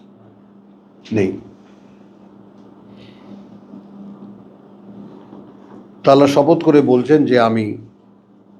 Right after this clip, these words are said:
আল্লাহ তাআলা, "ইন্নাহু লাকুরআনুন কারীম।" তো এই দুটো ব্যাপার যে যদি তোমরা জানতে তাহলে এটা অনেক বড় একটা শপথ, নিঃসন্দেহে এ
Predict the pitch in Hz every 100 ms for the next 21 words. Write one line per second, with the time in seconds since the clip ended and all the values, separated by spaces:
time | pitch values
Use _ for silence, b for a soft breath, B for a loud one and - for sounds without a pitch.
0 | _ 101 101 110 110 123 117 113 147 127
1 | 127 113 170 117 110 110 101 101 95 104
2 | 101 - - - - - - - - -
3 | - - - - - 139 131 135 139 196
4 | 127 117 113 113 101 107 113 131 151 156
5 | 143 120 123 117 170 185 180 117 113 127
6 | - - _ _ _ 110 117 120 147 135
7 | 120 117 135 - 135 - 113 107 139 -
8 | - _ _ _ _ _ 120 139 165 156
9 | 151 151 - 135